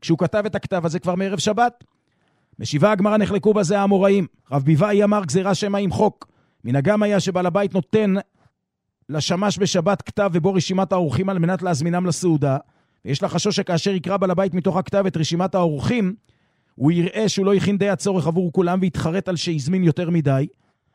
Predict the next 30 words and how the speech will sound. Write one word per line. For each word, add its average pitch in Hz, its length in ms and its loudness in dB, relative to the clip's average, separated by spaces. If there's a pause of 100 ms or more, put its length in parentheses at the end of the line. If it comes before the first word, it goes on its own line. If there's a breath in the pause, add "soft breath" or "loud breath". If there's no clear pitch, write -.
(120)
ויבוא 139 260 -2
למחוק 190 320 0
מן 202 120 0
הכתב 175 300 0
חלק 202 240 -4
מהמזומנים 202 640 0
כדי 190 220 0
שלא 196 200 0
יזמין 202 320 0
הם 208 120 0
השמש. 202 520 -2 (840)
או 110 80 -8
שמא 202 220 2
יתחרט 196 420 0
על 190 80 -2
שהזמין 180 380 0
אחד 185 220 -2
מהאורחים, 175 520 0 (920)
או 156 120 2
שנודע 185 440 2
לו 214 100 4
על 190 80 2
אחד 190 220 -2
האורחים 196 340 2
שאינו 196 320 2
חפץ - 420 -4
לבוא 202 260 2
מאיזשהו 196 420 0
טעם, 170 340 0
וימחקו 180 680 2